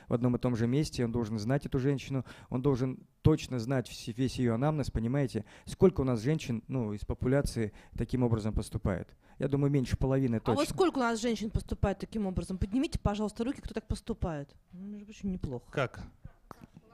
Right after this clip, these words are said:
Speaker 1: Положи-, положительно,
Speaker 2: Положительно.
Speaker 1: положительно.
Speaker 2: Не, положи-, кто ходит каждый год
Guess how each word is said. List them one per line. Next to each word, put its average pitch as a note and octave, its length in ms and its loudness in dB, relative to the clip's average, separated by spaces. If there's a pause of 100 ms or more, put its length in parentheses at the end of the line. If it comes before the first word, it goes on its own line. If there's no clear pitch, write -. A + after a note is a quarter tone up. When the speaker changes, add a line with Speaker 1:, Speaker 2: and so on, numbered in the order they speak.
(680)
Speaker 1:
Положи-, D#3+ 360 10
положительно, - 20 -2
Speaker 2:
Положительно. E3+ 720 10
Speaker 1:
положительно. C#3+ 380 6
Speaker 2:
Не, - 60 2
положи-, C#4 360 4
кто C#4 220 2
ходит F4+ 380 2
каждый A3+ 360 4
год C4+ 380 4